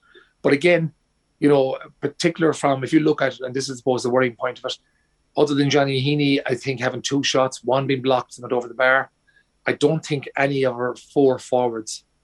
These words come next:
had a shot on goal other than Shane Walsh and Johnny Heaney maybe twice. And I suppose that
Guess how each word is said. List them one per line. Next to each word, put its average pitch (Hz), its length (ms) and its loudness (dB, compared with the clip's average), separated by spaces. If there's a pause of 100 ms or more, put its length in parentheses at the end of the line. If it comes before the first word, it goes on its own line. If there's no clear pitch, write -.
(140)
had - 180 -2
a 123 40 0
shot 120 400 0 (640)
on 113 160 -4
goal 117 300 0
other 120 160 -4
than 117 100 -6
Shane 117 240 -4
Walsh 113 340 -4
and 113 120 -4
Johnny 117 220 -2
Heaney 117 240 -4
maybe 113 200 -6
twice. 113 380 -6 (600)
And 120 100 -2
I 123 40 4
suppose 139 180 2
that 151 240 0